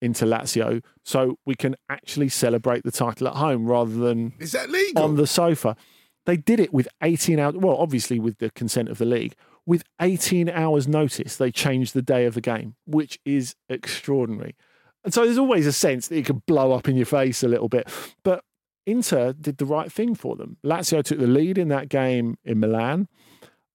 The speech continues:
Speaker 1: Inter came back, won three one, inspired in the second half by Lautaro and Lukaku, who looked brilliant together for the first time in a while. And then when Oliveira puts them in front, you think,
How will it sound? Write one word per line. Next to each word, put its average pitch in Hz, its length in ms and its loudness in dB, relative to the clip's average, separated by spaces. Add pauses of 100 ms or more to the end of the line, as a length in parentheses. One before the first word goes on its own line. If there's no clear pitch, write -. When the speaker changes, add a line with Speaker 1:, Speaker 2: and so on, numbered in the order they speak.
(140)
Speaker 1:
Inter 185 260 2
came 151 300 0
back, 131 420 -2 (160)
won 143 300 0
three 131 320 0
one, 127 260 0
inspired 151 500 0
in 131 80 2
the 120 60 0
second 117 320 0
half 110 260 -2
by 117 140 -2
Lautaro 127 720 2
and 110 80 -2
Lukaku, 123 520 0
who 113 160 -4 (120)
looked 123 220 -6
brilliant 131 340 0
together 120 380 -4 (160)
for - 100 -12
the 110 80 -6
first 117 320 -2
time 123 260 -2
in 117 60 -2
a 120 80 0
while. 113 440 -2 (1000)
And 135 120 0
then 151 120 2
when 147 100 2
Oliveira 120 480 2
puts - 220 -8
them 113 100 -8
in 113 100 -4
front, 113 280 -6
you - 80 -20
think, 110 140 -10